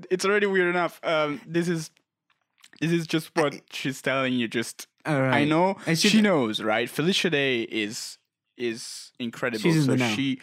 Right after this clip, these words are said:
Speaker 2: Yeah.
Speaker 1: she already knows that you, you, nothing, nothing not weird can come out of this list.
Speaker 2: Yeah, no,
Speaker 1: So
Speaker 2: I,
Speaker 1: she
Speaker 2: I'm,
Speaker 1: already,
Speaker 2: I'm
Speaker 1: she, she puts it in.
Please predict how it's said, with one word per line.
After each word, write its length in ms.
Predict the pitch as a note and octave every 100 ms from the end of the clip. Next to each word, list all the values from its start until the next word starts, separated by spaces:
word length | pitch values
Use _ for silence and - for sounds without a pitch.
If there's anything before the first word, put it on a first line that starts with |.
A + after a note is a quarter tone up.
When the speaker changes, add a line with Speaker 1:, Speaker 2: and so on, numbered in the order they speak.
| - - -
Speaker 2:
Yeah. 140 | A2 F#2+ - - _ _ _
Speaker 1:
she 220 | - - C#3+
already 300 | C#3+ E3+ C#3+
knows 420 | C3+ B2 A2 -
that 280 | G#2 F#2+ F#2+ _ -
you, 520 | A2+ G#2+ G#2 G2 A1
you, 340 | G#2+ G#2+ - - -
nothing, 800 | A#2 C3+ D3 - B2 A2+ A2 - - - _ _ _ _
nothing 640 | - C3+ E3 - A3 F#3+ C#3
not 440 | C3 B2 - -
weird 540 | C3 A2+ A2 A2 - -
can 180 | G#2+ G#2
come 240 | - G#2
out 160 | G2+ E2+
of 100 | -
this 420 | B1+ - - - -
list. 500 | G#2+ B1+ - - -
Speaker 2:
Yeah, 160 | A#2+
no, 160 | B2 D3
Speaker 1:
So 60 | D#3+
Speaker 2:
I, 140 | F3
Speaker 1:
she 60 | F#3
Speaker 2:
I'm, 60 | F#3+
Speaker 1:
already, 120 | F3+
Speaker 2:
I'm 260 | G3 G3+ G3
Speaker 1:
she, 280 | - C3 C3
she 220 | - D3+
puts 320 | - F#3+ -
it 120 | D3+
in. 340 | D3+ A#2+ G2